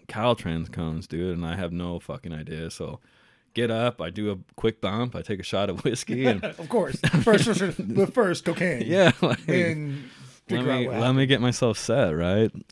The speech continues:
Speaker 1: And so I look over, and there's Nelly just butt ass naked on the bed, no covers over him, and Kellen's just fucking passed out in a chair, and Martin's just nowhere in the room, and it's, it's five or six o'clock in the,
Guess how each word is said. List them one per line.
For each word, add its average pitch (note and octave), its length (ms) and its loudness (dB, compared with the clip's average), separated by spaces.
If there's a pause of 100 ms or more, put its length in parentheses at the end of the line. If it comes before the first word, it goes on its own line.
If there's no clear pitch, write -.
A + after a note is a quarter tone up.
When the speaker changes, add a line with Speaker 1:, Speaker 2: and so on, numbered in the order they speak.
Speaker 1:
And G#2 160 2
so A#2+ 140 2
I A2+ 60 8
look B2 260 4
over, A2 380 6
and G#2 180 0 (420)
there's G#2+ 220 2
Nelly G#2 300 2
just F#2 140 -4 (180)
butt A2 240 4
ass G#2+ 320 0
naked G2+ 240 -2
on F2+ 80 0
the F2 80 -2
bed, E2 260 -2
no F#2 180 0
covers F2 380 -2
over E2 240 -2
him, D#2+ 140 -4 (420)
and F#2 260 -2
Kellen's F#2+ 480 0
just F2 240 -4
fucking F2+ 480 -2 (180)
passed F#2 360 0
out F2+ 140 0
in D#2 80 -6
a C#2+ 80 -10
chair, D2+ 420 -6 (540)
and F2+ 300 -4
Martin's G#2+ 440 0
just G#2+ 180 -4
nowhere G2+ 360 4
in F2+ 80 0
the E2+ 100 -2
room, G#2 360 2
and G2+ 100 0
it's, A2+ 260 -2
it's - 240 -2
five A#2+ 400 4
or G#2+ 60 2
six - 320 -4
o'clock G2 600 -2
in F2 220 -2
the, E2 140 -6